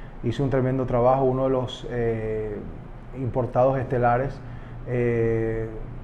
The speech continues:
creo que se le da el segundo bate para mí en la manera de dirigir y mi filosofía, creo que es el mejor bateador del equipo, es el bateador que va a ver más turnos posiblemente,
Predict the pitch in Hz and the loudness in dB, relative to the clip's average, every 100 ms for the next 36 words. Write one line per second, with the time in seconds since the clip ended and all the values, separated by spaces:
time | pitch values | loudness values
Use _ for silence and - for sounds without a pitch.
0 | - 135 127 143 151 135 135 127 117 131 | -4 0 2 2 6 6 6 4 0 0
1 | 127 143 139 139 139 135 123 127 135 139 | 4 8 8 8 6 4 2 2 2 2
2 | 131 123 120 113 - - 117 120 120 127 | 2 0 0 -2 -8 -6 -2 0 0 4
3 | 135 131 123 123 120 120 131 135 123 127 | 4 4 4 4 2 2 2 2 0 -2
4 | 120 127 123 131 127 123 123 131 123 117 | -2 -2 0 2 2 0 0 0 0 2
5 | 123 127 113 123 123 123 117 120 139 165 | 2 2 2 0 0 0 0 0 -2 -4
6 | - - - - 123 143 139 127 131 131 | -10 -14 -12 -4 0 4 4 4 4 4
7 | 135 127 131 131 135 127 139 135 131 131 | 4 4 4 2 0 0 2 2 0 -4
8 | - 127 131 127 135 127 127 | -2 -2 0 0 -2 0 -2